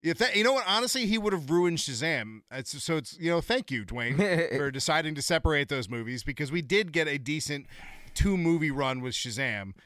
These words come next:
Speaker 1: and we'll probably never see again. Uh, and, uh,
Speaker 2: Mm-hmm.
Speaker 1: his black, he took his crap and he kept it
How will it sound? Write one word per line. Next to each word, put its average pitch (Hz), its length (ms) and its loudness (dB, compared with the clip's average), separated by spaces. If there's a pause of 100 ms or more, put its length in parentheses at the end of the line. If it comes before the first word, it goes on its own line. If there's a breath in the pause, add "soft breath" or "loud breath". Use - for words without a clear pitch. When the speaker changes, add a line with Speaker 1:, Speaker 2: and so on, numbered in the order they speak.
Speaker 1:
and 117 80 -10
we'll 117 100 -8
probably 143 420 2
never 131 240 -2
see 127 220 -4
again. 92 400 -8 (400 soft breath)
Uh, 113 320 -4
and, 139 480 -4 (140)
uh, 131 60 0
Speaker 2:
Mm-hmm. 117 140 2
Speaker 1:
his 147 200 2
black, 165 320 2
he 156 200 -2
took 185 280 0
his 175 180 2
crap 143 400 0
and 147 80 -2
he 139 240 -4
kept 143 260 -4
it 151 120 -8